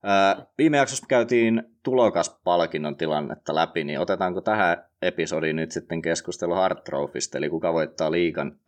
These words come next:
M V P:n? Mä otin tosta Power Rankingista järjestykseen, eli top vitosen,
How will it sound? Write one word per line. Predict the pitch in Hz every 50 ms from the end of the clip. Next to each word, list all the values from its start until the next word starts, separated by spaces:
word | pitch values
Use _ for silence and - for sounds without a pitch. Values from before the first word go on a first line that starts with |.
| 82 87 85
M | 82 76 -
V | - 57 57
P:n? | - - - 57 67 69 - - _ _ _ _ _ _ _ _ _ _ _ _ _ _ _ -
Mä | 78
otin | 85 90 90 90
tosta | 85 87 87 - - 90 - - _ _ _ -
Power | 110 104 101 101 98
Rankingista | 90 92 92 90 - - - 90 87 85 85 - - 90 - - - _ _ _ _ _ _ _ _ _ _ _ _ _ -
järjestykseen, | 92 104 104 104 101 92 90 82 - - 82 - - - 85 82
eli | 80 82 80
top | - 104 101 - -
vitosen, | 98 95 95 - 95 85 82 80 78 78